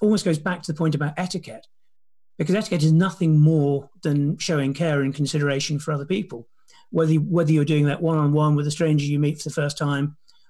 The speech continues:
or whether you're doing it at a state occasion, the whole point about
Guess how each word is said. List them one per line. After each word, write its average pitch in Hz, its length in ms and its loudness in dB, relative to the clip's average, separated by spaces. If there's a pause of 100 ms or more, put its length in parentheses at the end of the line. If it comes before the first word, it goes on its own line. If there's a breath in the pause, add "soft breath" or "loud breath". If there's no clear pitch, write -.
(120)
or 143 200 -2
whether 143 200 0
you're 139 180 2
doing 135 260 -2
it 127 120 -10
at 135 160 -6
a 151 60 -16 (480)
state 156 300 -2
occasion, 147 540 -2 (920)
the 170 60 -8
whole 196 240 0
point 156 220 0
about 139 140 -2